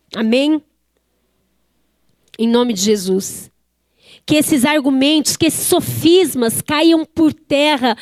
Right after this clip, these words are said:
em nome de Jesus. O apóstolo Paulo fala dos argumentos e dos sofismas que tomam conta da mente. Que nós, que conhecemos a verdade de Cristo, não deixemos esses argumentos tomarem conta da nossa vida, amém?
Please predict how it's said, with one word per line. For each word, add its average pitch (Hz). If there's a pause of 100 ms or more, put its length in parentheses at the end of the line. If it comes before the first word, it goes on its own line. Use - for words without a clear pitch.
(200)
em 339
nome 320
de -
Jesus. 247 (220)
O 302
apóstolo 339
Paulo 381
fala 381
dos 262
argumentos 339
e 320
dos 302
sofismas 311
que 339
tomam 320
conta 330
da 254
mente. 269 (540)
Que 381
nós, 392 (220)
que 339
conhecemos 381
a 359
verdade 320
de 226
Cristo, 349
não 427
deixemos 359
esses 269
argumentos 269
tomarem 254
conta 247
da 240
nossa 240
vida, 202
amém? 330